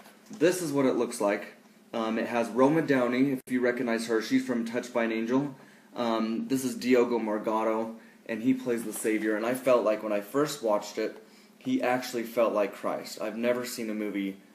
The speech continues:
or a series or anything like that. It actually feels like the actor is Christ. And this is the first time I've actually felt a connection where it really impacted me. It made me feel like he was with me.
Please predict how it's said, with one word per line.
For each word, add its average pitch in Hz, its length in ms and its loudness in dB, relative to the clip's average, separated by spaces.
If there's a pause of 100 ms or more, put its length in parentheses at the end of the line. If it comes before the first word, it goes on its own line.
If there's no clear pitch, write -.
(260)
or 110 220 0
a 101 60 -2
series 107 680 -4
or 101 180 -2
anything 110 380 -4
like 95 140 -4
that. 95 180 -2
It - 80 -6
actually 110 240 -8
feels 117 320 -2
like 104 160 -4
the 104 140 -2
actor 98 340 -4
is 90 100 -8
Christ. 92 380 -6
And 117 100 -4
this 127 140 -6
is - 60 -14
the 107 100 -2
first 127 340 -2
time 110 160 -2
I've 101 140 -4
actually 101 500 -4 (640)
felt 107 240 0
a 104 60 -2
connection 98 560 -4
where 95 140 0
it - 120 -6
really 113 340 0
impacted 98 480 -6
me. 98 140 -4
It 92 140 -4
made 110 160 -6
me 107 100 -6
feel 104 460 0 (240)
like 98 160 -2
he 110 120 -6
was 95 200 -2
with 131 260 -2
me. 123 320 -2